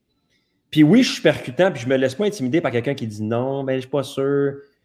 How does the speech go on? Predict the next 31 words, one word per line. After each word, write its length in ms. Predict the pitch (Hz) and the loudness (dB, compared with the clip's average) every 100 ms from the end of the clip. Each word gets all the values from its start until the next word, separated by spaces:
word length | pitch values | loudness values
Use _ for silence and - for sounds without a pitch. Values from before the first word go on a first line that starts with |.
| _ | _
Ben, 80 | 113 | -2
je 80 | 113 | 4
comprends 320 | 143 143 190 | 4 6 2
que 40 | |
tu 60 | - | 2
sois 160 | 139 123 | 2 4
pas 120 | 127 | 4
sûr. 260 | 143 143 | 4 2
Il 120 | 117 110 | 2 0
y 40 | |
a 40 | |
personne 380 | 117 135 - 254 | 2 2 2 2
qui 120 | 160 | 4
est 40 | 131 | 4
sûr 160 | 139 | 4
quand 140 | 165 123 | 4 4
je 60 | |
les 60 | 123 | 4
appelle 180 | 120 143 | 4 4
la 60 | |
première 220 | 123 120 113 | 2 0 0
chose. 160 | 143 | 0
Sauf 140 | 123 - | 0 2
que 80 | |
moi, 160 | 123 180 | 4 4
ce 120 | - | 4
que 100 | 135 | 0
je 100 | 120 | 0
sais, 180 | - 214 | 2 2
c'est 160 | - 113 | 2 0
quand 160 | 131 | 0